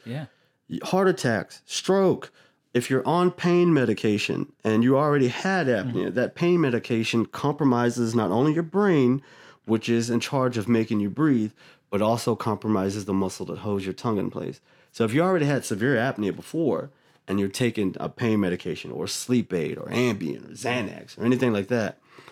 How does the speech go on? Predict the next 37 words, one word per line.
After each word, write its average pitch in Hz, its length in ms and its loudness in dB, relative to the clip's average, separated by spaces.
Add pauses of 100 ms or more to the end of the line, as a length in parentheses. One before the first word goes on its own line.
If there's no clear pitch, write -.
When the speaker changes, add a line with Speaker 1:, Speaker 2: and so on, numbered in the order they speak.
(480)
Speaker 2:
your 117 200 2
brain 131 440 2
is 101 140 -2
slow 135 720 0
to 123 200 -4
react 113 540 -2
to 110 80 -6
make 110 440 0
you 110 140 2
breathe. 107 480 -2 (320)
Speaker 1:
Hmm. 151 80 -2
Speaker 2:
So 117 120 -2
what 110 140 0
do 156 40 2
you 156 60 0
think 139 240 -2
might 113 180 -2
happen? 123 420 -4 (840)
Speaker 1:
Slow 123 340 -6
to 131 100 -8
react. 107 440 -8
So 120 120 -8
let's 117 260 -10
say 120 540 -6 (440)
if 123 140 -18
you're 135 140 -4
snoring, 123 680 -6
if 127 180 -8
that, 123 280 -4 (220)
that 135 300 -6
muscle 131 760 -6
is 135 160 -12
slow 127 400 -6
to 120 80 -6
react, 123 440 -4
you're 127 280 -4 (100)
not 127 500 -4